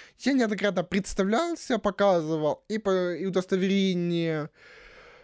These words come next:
э, пред-, представителя общественного совета при Харьковской областной администрации. Ну, в дальнейшем судья уже не выдержала и просто начала на сотрудников полиции кричать: «Что вы стоите и за-,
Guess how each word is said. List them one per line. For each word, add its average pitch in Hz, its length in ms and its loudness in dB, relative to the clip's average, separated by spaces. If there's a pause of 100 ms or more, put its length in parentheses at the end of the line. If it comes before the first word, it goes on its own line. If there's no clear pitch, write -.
(140)
э, 156 300 2
пред-, 165 520 -6
представителя 185 540 0
общественного 185 480 0
совета 190 680 2
при 180 420 0
Харьковской 165 480 -4
областной 165 240 0
администрации. 185 1200 -4 (320)
Ну, 180 100 0
в 156 120 -6
дальнейшем 247 580 0
судья 226 280 0
уже 185 180 2
не 202 100 4
выдержала 277 600 0
и 208 120 -4
просто 226 280 -2
начала 190 460 2
на 180 500 2
сотрудников 170 420 -4
полиции 175 480 0
кричать: - 760 -4 (380)
«Что - 260 -2
вы 185 100 2
стоите 233 640 -2
и 175 180 -6
за-, 170 160 -4